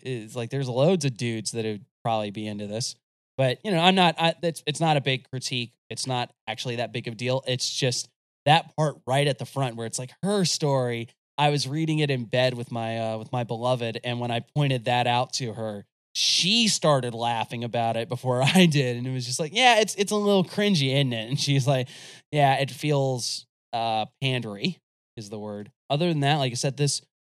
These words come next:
this book is not bad. It does do some stuff like it quotes Rudolf Steiner at points, and, uh, it talks about the idea of sacred harvesting, which I think is really cool. But it's, you know, it's a lot of, like,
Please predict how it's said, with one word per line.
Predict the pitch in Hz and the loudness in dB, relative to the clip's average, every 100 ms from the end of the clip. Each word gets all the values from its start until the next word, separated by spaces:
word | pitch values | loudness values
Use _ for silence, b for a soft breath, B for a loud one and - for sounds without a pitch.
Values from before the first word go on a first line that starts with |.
| _ | _
this | 160 | -2
book | - 196 214 | 2 0 2
is | 156 | 0
not | 131 135 147 113 | 4 4 2 2
bad. | 120 127 120 | 4 4 4
It | 131 123 | 0 0
does | 139 147 139 | 2 2 0
do | - 131 | -4 -4
some | 127 - 120 | -4 -4 -4
stuff | - 120 - | -2 -4 -2
like | 113 107 - | -4 -6 -10
it | 117 - | -14 -4
quotes | 131 127 - | 0 0 -2
Rudolf | 117 120 117 - | -6 -2 -2 -2
Steiner | - 160 156 147 | -2 0 2 0
at | 143 - - | -2 -6 -4
points, | 143 139 135 - 120 | 0 0 0 -2 -6
and, | 113 - _ - | -8 -12 _ -4
uh, | 113 113 110 110 | 0 0 0 0
it | 123 | -2
talks | - 151 143 | 2 2 2
about | 143 135 131 | 2 2 2
the | - | 2
idea | 131 123 131 | 0 2 0
of | 120 | 0
sacred | - - 156 151 147 | -2 2 4 2 0
harvesting, | 123 151 156 165 - 180 180 | 0 4 4 4 0 0 2
which | 175 | 0
I | 180 | 0
think | 196 190 | -2 -6
is | 180 | -4
really | 190 190 | -2 -2
cool. | 180 202 202 | 0 0 2
But | 190 160 175 | 2 0 0
it's, | 165 | 0
you | 190 262 | -2 0
know, | 175 | 2
it's | 175 | 4
a | 196 | 6
lot | 175 160 | 8 6
of, | 139 | 6
like, | 143 131 | 2 2